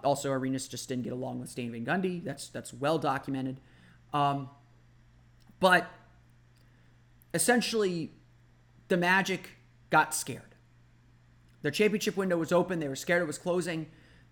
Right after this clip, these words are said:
And whatever moved them to make those deals in December, it was the wrong deal and, and eventually paved the road for Dwight Howard to leave, for them to lose their championship player. Where we're coming up on, where we're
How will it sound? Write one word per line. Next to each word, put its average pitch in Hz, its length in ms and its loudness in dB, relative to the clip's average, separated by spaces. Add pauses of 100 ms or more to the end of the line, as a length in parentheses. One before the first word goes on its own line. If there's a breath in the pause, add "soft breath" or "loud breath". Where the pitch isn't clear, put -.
And 156 160 4
whatever 208 340 8
moved 185 300 2
them 170 220 2
to 160 120 -4
make 156 260 -2
those 156 220 0
deals 151 300 -2
in 143 80 -4
December, 175 600 0 (1000)
it 180 80 10
was 180 120 8
the 185 80 2
wrong 170 280 4
deal 147 300 0
and, 127 280 0
and 139 100 -4
eventually 151 640 0 (580)
paved 180 380 0
the 165 80 0
road 151 280 2
for 147 80 -6
Dwight 139 260 -2
Howard 131 280 0
to - 80 -12
leave, 117 180 -10
for 135 120 -10
them 131 100 -2
to 135 80 -4
lose 151 460 -2 (240 loud breath)
their 143 100 -2
championship 139 500 -4
player. 127 420 -6
Where 131 100 -8
we're 127 80 -10
coming 147 320 -2
up 139 100 -4
on, 131 220 -2 (460 loud breath)
where 139 180 0
we're 135 180 -2